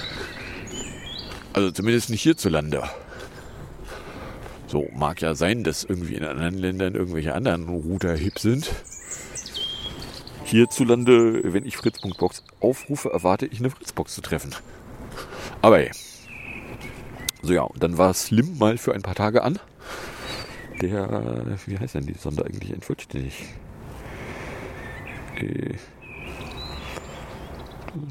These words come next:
Schmartlander for Investigating Moon. Äh. Ja,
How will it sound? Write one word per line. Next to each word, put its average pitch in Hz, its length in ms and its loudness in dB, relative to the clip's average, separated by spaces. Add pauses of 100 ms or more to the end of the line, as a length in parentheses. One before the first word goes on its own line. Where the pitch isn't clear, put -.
(640)
Schmartlander 135 1000 6
for - 180 6
Investigating 123 760 6 (140)
Moon. 92 600 10 (1120)
Äh. 60 300 4 (1400)
Ja, 53 140 2